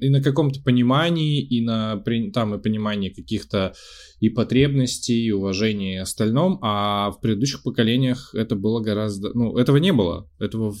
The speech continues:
дискурсе не было. Вот, поэтому там даже, каж-, кажется, если там поговорить с родителями, э, к-, там, которые развелись или не развелись, они, возможно, такие: «А чё, так можно было?» Ну, то есть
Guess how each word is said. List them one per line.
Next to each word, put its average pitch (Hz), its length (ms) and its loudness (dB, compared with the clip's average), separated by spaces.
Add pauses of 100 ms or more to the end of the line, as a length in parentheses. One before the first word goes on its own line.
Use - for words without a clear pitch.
дискурсе 131 480 0
не 127 140 4
было. 87 320 -4 (320)
Вот, 107 360 -2
поэтому 139 840 4
там 139 260 6
даже, 139 260 4
каж-, 135 260 4
кажется, 127 720 2 (420)
если 120 240 2
там 117 180 2
поговорить 120 360 4
с - 140 -4
родителями, 107 1160 0
э, - 60 -14
к-, 113 200 -4
там, 87 320 -6
которые 98 360 -4
развелись 113 440 2
или 107 100 0
не 135 200 4
развелись, 113 440 2
они, 107 120 -2
возможно, 113 400 0
такие: - 200 -2
«А 95 40 -2
чё, 120 120 0
так - 160 -10
можно 135 300 2
было?» 87 320 -2
Ну, 110 140 -2
то - 100 -8
есть - 340 -12